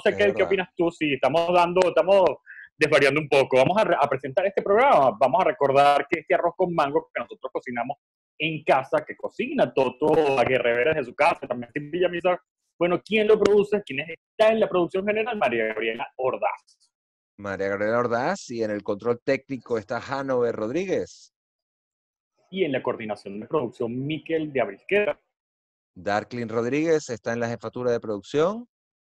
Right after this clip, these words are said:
Speaker 1: Michelle de Sousa, la gerencia de producción.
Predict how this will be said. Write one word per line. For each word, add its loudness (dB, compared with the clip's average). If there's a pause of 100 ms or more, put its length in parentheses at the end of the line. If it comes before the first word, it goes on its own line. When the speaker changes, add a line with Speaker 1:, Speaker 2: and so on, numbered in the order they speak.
(960)
Speaker 1:
Michelle -8
de -6
Sousa, -8
la -2
gerencia -4
de 0
producción. -4